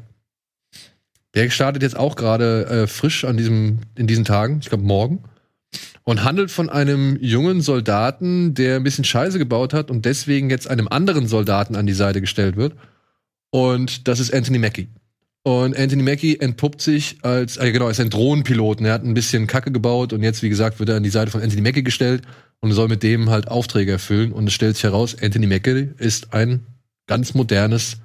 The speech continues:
Projekt, ein Cyborg, der tatsächlich doch ein bisschen mehr, sag ich mal, Gefühle entwickelt hat, als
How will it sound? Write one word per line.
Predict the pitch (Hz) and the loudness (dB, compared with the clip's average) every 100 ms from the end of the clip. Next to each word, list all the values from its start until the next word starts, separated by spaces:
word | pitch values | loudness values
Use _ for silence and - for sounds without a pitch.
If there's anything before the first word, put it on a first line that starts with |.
| _ _ _ | _ _ _
Projekt, | 110 104 113 - - - - | 0 2 2 -2 -12 -10 -2
ein | 101 | -2
Cyborg, | - - 175 95 82 - _ _ _ _ _ _ _ _ _ _ - | 0 0 0 -4 -10 -16 _ _ _ _ _ _ _ _ _ _ -2
der | 101 | 0
tatsächlich | 110 - 117 131 113 | 0 0 0 0 0
doch | 123 | 0
ein | 127 | 0
bisschen | 131 135 127 | 0 2 2
mehr, | 127 127 123 120 - | 2 2 0 -2 -2
sag | 117 117 | 0 2
ich | |
mal, | 117 113 117 | 2 0 -2
Gefühle | 117 101 - 127 151 147 | -2 -2 0 2 2 0
entwickelt | 123 110 127 131 | -2 0 0 2
hat, | 113 120 - - _ _ _ _ _ _ _ | 2 -2 -6 -20 _ _ _ _ _ _ _
als | 110 110 110 - - - | 2 2 0 -4 -6 -8